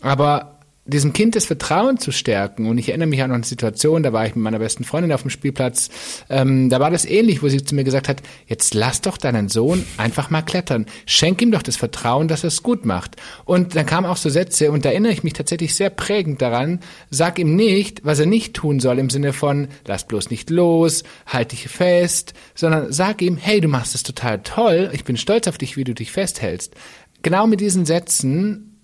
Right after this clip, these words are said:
verändert man was und man stärkt tatsächlich das Selbstbewusstsein dieser kleinen, dieser kleinen Menschen. Und,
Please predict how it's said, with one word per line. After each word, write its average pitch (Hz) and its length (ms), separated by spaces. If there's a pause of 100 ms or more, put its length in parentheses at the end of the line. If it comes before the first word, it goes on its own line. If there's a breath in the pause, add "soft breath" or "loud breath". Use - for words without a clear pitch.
(120)
verändert 202 520
man 113 160
was 104 240
und 123 80
man 120 160
stärkt 208 760 (100)
tatsächlich 160 800 (460 soft breath)
das - 160
Selbstbewusstsein 131 680
dieser 113 200
kleinen, 101 580
dieser 117 160
kleinen 107 260
Menschen. 151 460
Und, 120 260